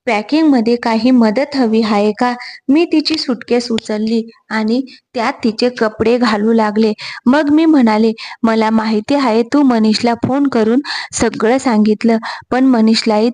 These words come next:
तू इथून निघून जावं असं वाटतं. आता मी तिला माझा मुद्दा स्पष्ट केला होता. मला हवे असते तर मी तिला आताच घरातून हाकलून देऊ शकले असते, पण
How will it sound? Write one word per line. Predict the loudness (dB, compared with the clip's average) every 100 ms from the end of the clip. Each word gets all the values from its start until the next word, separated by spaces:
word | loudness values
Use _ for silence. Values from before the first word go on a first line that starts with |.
| 0
तू | 0
इथून | 0 0 2 4
निघून | 4 2 2 2
जावं | 2 0 -2 -2
असं | -4 -2 -2
वाटतं. | -2 -4 -4 -4 -4 -8 -12 -4
आता | -2 0 2
मी | 2 2
तिला | 2 2
माझा | 2 2 2 0
मुद्दा | 0 0 0 -2
स्पष्ट | -2 -4 -4 -4 -4
केला | -2 0 2
होता. | 0 0 -2 -4 -8 -10 -4
मला | -2 0 0
हवे | 0 0 0
असते | -2 -2 -2
तर | 0
मी | 2 2 2
तिला | 0 0
आताच | -2 -2 -2 0
घरातून | 0 0 0 0 0 -2 -10 -14 -6
हाकलून | -4 0 2 2
देऊ | 2 2 2
शकले | 0 -2 0 0
असते, | 0 -2 -2 -4 -8 -16 -10
पण | -6 -4